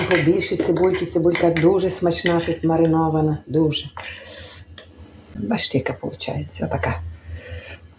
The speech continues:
От. І так слідуючу буду зараз накладати теж. От, бачите, і перчик попадається туди. Покажу вам, скільки вийшло баночок.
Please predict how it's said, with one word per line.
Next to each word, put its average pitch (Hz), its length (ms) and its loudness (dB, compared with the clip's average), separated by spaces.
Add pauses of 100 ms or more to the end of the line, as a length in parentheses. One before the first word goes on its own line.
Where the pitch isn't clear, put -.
(260)
От. - 260 -8 (1200)
І 285 40 4
так 240 240 4
слідуючу 175 600 0
буду 165 300 0
зараз 160 280 2
накладати - 1800 0
теж. - 420 -4
От, - 240 -10
бачите, - 320 -4 (520)
і 254 100 4
перчик 170 540 2
попадається 160 920 4
туди. 156 320 2 (840)
Покажу 185 480 6
вам, 160 320 2
скільки - 460 -2
вийшло 160 300 4
баночок. 143 500 2